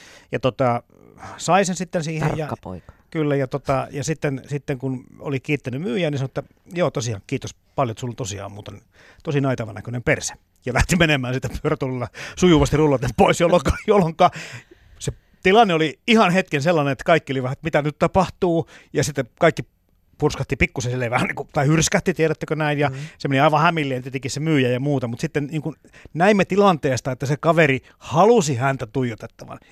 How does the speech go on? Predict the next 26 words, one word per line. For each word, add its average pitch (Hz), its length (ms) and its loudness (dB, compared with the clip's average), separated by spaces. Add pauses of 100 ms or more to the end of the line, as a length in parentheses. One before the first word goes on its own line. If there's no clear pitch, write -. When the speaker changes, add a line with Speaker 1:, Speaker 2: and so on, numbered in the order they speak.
(140)
Speaker 1:
selkeästi, 127 600 -4
koska - 300 -12 (480)
ja - 100 -8
olihan 175 300 6
se 139 100 -4
tietysti 143 280 -6 (200)
odottamaton 135 640 0
lohkaisu 139 340 -2
keneltä 156 320 2
tahansa, 151 400 2
mutta 110 220 -12
ikään 151 240 -2
kuin 139 160 0
se, 147 180 2
että 131 240 -2 (360)
hän 196 200 0
ei 156 100 0
mu-, - 200 -10
mu-, 202 220 -14
suinkaan 175 300 0
halunnut 156 260 0
olla 139 120 0
huomaamaton 120 720 0 (240)
sen 127 140 -4
pyörätuolinsa 123 680 -6
kanssa. - 380 -12